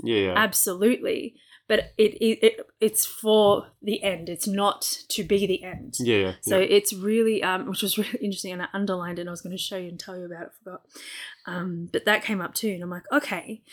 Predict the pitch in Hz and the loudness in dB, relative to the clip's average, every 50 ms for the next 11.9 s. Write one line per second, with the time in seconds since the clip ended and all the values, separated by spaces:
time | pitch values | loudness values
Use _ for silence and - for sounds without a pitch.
0 | - - - - 240 220 220 220 214 226 233 240 226 220 - 214 208 - - 226 | -20 -18 -8 -2 2 4 6 6 6 6 6 6 4 4 2 0 0 0 0 2
1 | 214 208 - 220 190 190 196 190 - 202 175 175 180 208 220 233 233 214 185 175 | 2 2 2 0 0 0 0 -2 -2 -4 -4 0 2 4 6 6 6 4 2 0
2 | 180 180 185 180 185 202 196 196 226 202 196 190 175 175 185 175 - - - - | -2 -4 -4 0 2 2 2 2 2 0 0 -2 -4 -4 -6 -8 -8 -10 -10 -6
3 | - 208 202 202 - - _ _ _ _ _ - - 214 - - 220 226 214 - | -4 -2 -2 -4 -6 -10 _ _ _ _ _ -6 -4 -2 2 4 4 2 2 2
4 | - 233 214 208 180 160 185 175 175 175 170 - - 175 175 175 170 175 170 - | 0 0 0 0 -2 -2 -4 -4 -4 -4 -6 -6 -6 -10 -8 -8 -10 -10 -12 -14
5 | _ _ _ _ _ _ _ _ _ _ - - - 190 185 180 175 175 180 180 | _ _ _ _ _ _ _ _ _ _ -10 -6 -4 -2 0 0 2 2 0 0
6 | - 202 185 190 202 202 190 190 185 - - - - - - - - 220 202 - | -2 -2 0 2 2 2 2 2 -2 -6 -14 -20 -20 -20 -16 -6 0 0 0 2
7 | - 175 170 - 185 175 170 - 175 175 - - - - - - - - 220 202 | 0 -2 -2 -2 -2 -4 -2 -4 -4 -4 -2 -4 -4 -6 -4 0 0 0 0 0
8 | - - - - - 190 185 185 185 180 180 190 - _ - 185 180 175 - - | -2 -2 -2 -2 -2 -6 -6 -6 -6 -8 -8 -10 -12 _ -10 -8 -8 -4 0 2
9 | - - - - - - - 277 294 320 302 - - 196 196 196 196 196 170 165 | 2 2 2 -2 -4 -2 0 2 2 2 2 2 2 2 4 4 4 2 0 -2
10 | 180 190 185 - - 190 175 170 - - 262 262 269 - - - - - _ - | -4 -6 -8 -8 -8 -10 -8 -6 -2 0 0 0 -2 -4 -8 -20 -20 -10 _ 2
11 | 202 190 190 185 180 180 - - - 180 175 175 175 175 180 170 170 | 2 4 4 4 2 2 0 -2 -2 -2 -6 -6 -6 -6 -6 -8 -10